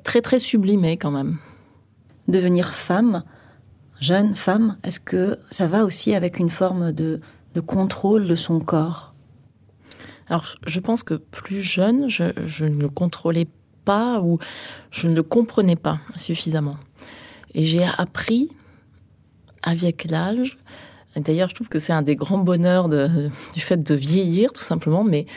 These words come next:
Speaker 1: on se connaît beaucoup mieux soi-même. On, on connaît son propre corps, on connaît ses réactions et on connaît les moments où on peut, euh, au fond, déraper ou peut-être tirer trop sur la corde.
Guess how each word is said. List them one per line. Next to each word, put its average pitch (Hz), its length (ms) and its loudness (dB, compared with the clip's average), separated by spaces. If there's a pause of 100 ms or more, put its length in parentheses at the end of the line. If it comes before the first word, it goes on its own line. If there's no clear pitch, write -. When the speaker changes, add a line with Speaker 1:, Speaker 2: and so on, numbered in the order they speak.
(240)
Speaker 1:
on 151 80 0
se 147 80 -2
connaît 196 300 2
beaucoup 190 360 0
mieux 170 300 2 (360)
soi-même. 165 580 0 (520)
On, 147 320 0
on 147 160 -2
connaît 156 300 2
son 151 200 -2
propre 160 360 -2
corps, 190 180 0
on 156 140 2
connaît 165 240 2
ses 170 180 -2
réactions 156 640 0
et 139 140 -2
on 139 80 -4
connaît 160 340 0
les 165 80 2
moments 170 500 2
où 156 140 2
on 143 80 0
peut, 165 140 -2
euh, 151 320 2 (500)
au 151 80 -4
fond, 170 300 0
déraper 165 880 2
ou 143 180 -4 (460)
peut-être 170 240 0
tirer 180 260 0
trop 180 400 -2
sur 170 180 -4
la 147 120 -2
corde. 143 320 -6